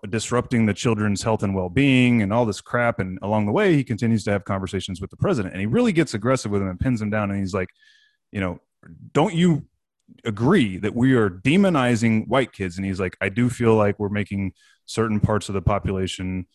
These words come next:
within the, you know, within the school maybe feel less than." And he goes, "The white population, right?" He goes,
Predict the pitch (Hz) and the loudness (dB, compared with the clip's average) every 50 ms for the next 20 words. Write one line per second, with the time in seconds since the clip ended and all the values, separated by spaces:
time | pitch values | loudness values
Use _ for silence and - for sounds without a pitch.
0 | _ _ _ _ - 101 92 95 98 95 95 95 95 98 - - 95 92 90 95 | _ _ _ _ -8 -6 -4 -2 -2 -2 -2 -2 -2 -4 -6 -6 -6 -6 -6 -4
1 | 92 98 95 101 101 98 95 - - - 101 98 95 92 92 98 - - 98 98 | -4 -4 -4 -2 -2 -2 -4 -6 -6 -4 -2 0 0 0 -2 -4 -6 -6 -6 -4
2 | 90 98 87 - - 101 95 92 92 95 95 - - - 95 95 95 95 95 95 | -4 -6 -6 -4 -4 -4 -4 -2 -2 -4 -4 -4 -6 -6 -4 -4 -2 -2 -2 -4
3 | 95 92 101 95 95 - - _ - 127 127 127 143 139 131 - 117 107 98 - | -2 -2 -2 -2 -2 -4 -6 _ 2 4 6 6 6 4 4 2 0 0 0 0
4 | 104 95 92 87 - 95 92 95 101 104 101 107 104 95 | -2 -4 -4 -6 -6 -6 -6 -6 -6 -6 -4 -4 -4 -4